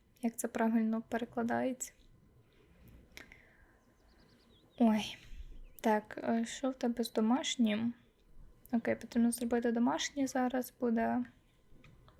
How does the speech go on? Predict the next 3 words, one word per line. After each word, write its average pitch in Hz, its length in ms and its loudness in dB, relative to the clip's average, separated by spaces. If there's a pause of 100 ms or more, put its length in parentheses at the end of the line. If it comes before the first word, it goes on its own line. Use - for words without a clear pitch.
(1400)
Так, 220 340 0
давайте 214 460 0
я 220 180 0